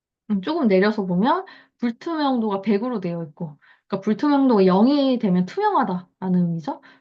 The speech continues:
두께가 영으로 돼 있어서 색상이 티가 안 나는 거예요. 이 두께만 조금 이렇게 두껍게 해주면 사진 마스크 부분, 어, 가장자리로, 어, 요 색상이 입혀지는 걸 확인을 하실 수가 있을 거예요. 그래서 이렇게 해서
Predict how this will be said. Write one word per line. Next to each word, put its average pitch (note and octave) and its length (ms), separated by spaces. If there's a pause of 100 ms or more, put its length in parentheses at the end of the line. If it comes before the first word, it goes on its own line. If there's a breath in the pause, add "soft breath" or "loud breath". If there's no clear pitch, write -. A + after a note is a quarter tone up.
두께가 C#4+ 560
영으로 C4 440
돼 G3 140
있어서 G#3 540
색상이 C#4 480
티가 - 220
안 F3+ 120
나는 F3 260
거예요. E3 220 (500)
이 F#3+ 80
두께만 E4 680
조금 A3+ 320
이렇게 G3+ 560
두껍게 G#3+ 400
해주면 A#3 500 (380 loud breath)
사진 E4+ 280
마스크 A#3+ 400
부분, G#3+ 420 (320 soft breath)
어, F#3 120
가장자리로, G3 880 (600 soft breath)
어, F#3 260
요 G3+ 440 (120)
색상이 C#4+ 500
입혀지는 F#3 640
걸 C#4 240
확인을 C4 460
하실 B3+ 180
수가 F#3 280
있을 - 240
거예요. E3 260 (400)
그래서 A3 120
이렇게 B3+ 340
해서 C4 400